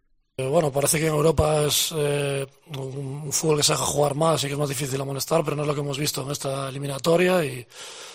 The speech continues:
<clears throat> y creo que es, eh, mi trabajo aprender de los errores. Eh, para mí la cagué en el partido de ida, eh, no quitando a, a Borja, eh, por el perfil de jugador que es Borja también, pero bueno,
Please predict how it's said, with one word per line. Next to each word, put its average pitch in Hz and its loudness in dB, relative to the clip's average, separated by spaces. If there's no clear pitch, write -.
<clears throat> 165 -2
y 165 -4
creo 156 2
que 147 2
es, 143 2
eh, 135 -4
mi 143 -6
trabajo 156 4
aprender 160 4
de 160 6
los 151 0
errores. 180 4
Eh, 135 -6
para 131 -6
mí 151 -2
la 151 0
cagué 156 2
en 165 -2
el 143 -4
partido 143 -2
de 147 0
ida, 175 2
eh, 135 -8
no 135 -10
quitando 139 -6
a, 131 -6
a 147 0
Borja, 185 6
eh, 139 -2
por 147 -2
el 131 -4
perfil 156 -2
de 151 0
jugador 151 0
que 143 -4
es 127 -8
Borja 143 0
también, 151 2
pero 135 -4
bueno, 143 -10